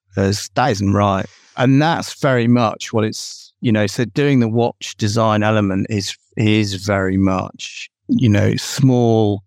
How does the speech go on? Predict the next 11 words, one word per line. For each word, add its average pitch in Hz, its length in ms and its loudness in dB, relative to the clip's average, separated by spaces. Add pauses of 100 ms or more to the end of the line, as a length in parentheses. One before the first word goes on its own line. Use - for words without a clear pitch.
(120)
iterations, 104 960 0 (240)
uh, 104 260 0
testing 110 540 0
them, 101 400 2 (260)
um, 101 880 2 (100)
printing - 300 -2
them 98 160 2
out 98 460 0
and, 95 480 0 (120)
you 101 120 -2
know, 101 280 0